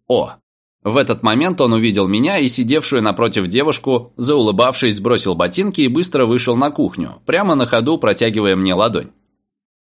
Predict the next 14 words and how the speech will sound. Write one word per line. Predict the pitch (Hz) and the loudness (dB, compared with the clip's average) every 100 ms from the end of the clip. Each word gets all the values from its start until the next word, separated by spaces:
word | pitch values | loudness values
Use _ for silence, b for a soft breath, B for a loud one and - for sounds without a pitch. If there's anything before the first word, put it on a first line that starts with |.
| _ _ | _ _
«В-, | 87 80 90 117 - | -8 -6 -6 -8 -2
ваша | 117 117 | 0 0
светлость!» | - 143 170 - - - _ _ _ _ _ _ _ _ _ _ _ _ | 0 0 0 -4 -16 -20 _ _ _ _ _ _ _ _ _ _ _ _
«С | - - | -10 -2
кем | 208 196 | 0 2
имею | 202 202 208 | 2 2 0
честь?» | 180 208 110 - _ _ 117 | 2 0 0 -6 _ _ -4
ответил | 113 123 95 104 | 0 0 0 0
я | 123 185 | 0 2
на | 160 | 2
рукопожатие, | 127 120 110 110 110 147 139 104 | 0 0 0 0 2 0 0 0
поднявшись | 110 98 107 92 101 - | 0 0 0 0 -2 -4
с | |
табурета. | - 117 143 80 - | -2 0 0 0 -4